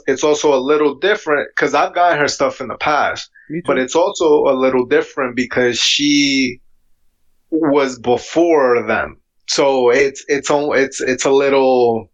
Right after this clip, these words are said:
Speaker 1: I, I guess that's kind of like an excuse 'cause I don't think of her anymore as a child and, like,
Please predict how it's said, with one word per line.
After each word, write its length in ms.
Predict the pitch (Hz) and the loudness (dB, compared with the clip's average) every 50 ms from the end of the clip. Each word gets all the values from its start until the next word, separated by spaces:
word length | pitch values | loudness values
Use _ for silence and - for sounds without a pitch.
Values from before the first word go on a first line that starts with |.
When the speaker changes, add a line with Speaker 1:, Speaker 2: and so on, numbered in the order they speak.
| - | -4
Speaker 1:
I, 220 | 123 123 120 127 131 | -2 0 0 0 0
I 20 | |
guess 260 | 131 147 139 139 - | 0 0 -2 -2 -4
that's 420 | - 135 123 127 131 - - - - | -4 -2 0 0 -2 -2 -2 -4 -2
kind 260 | - - 143 143 143 | -2 -2 -2 -2 -2
of 100 | 139 131 | -2 0
like 220 | 143 143 143 139 151 | 0 -2 -2 -2 -6
an 100 | 147 151 | -6 -6
excuse 560 | 151 147 - - - 170 175 175 170 - - - - - - - - | -6 -6 -6 -4 -2 -2 -2 -2 -2 -6 -8 -10 -14 -16 -12 -6 -4
'cause 160 | - 147 131 | -2 0 0
I 80 | 135 143 | 0 0
don't 140 | 147 139 | 0 -2
think 260 | - - 151 160 156 147 | -2 -4 -4 -2 0 -2
of 160 | 135 131 - | -2 -2 -2
her 680 | - 127 127 123 123 120 120 120 117 113 113 113 - | -2 0 2 2 4 4 4 4 4 2 0 0 0
anymore 360 | - 123 123 123 123 123 120 120 | -2 -4 -2 -2 0 0 2 2
as 80 | 117 110 | 2 0
a 80 | 110 | -2
child 420 | 107 - 135 127 123 120 120 117 113 | -2 0 0 0 2 2 0 0 -2
and, 80 | 107 | -2
like, 180 | 107 107 104 | -2 -2 -4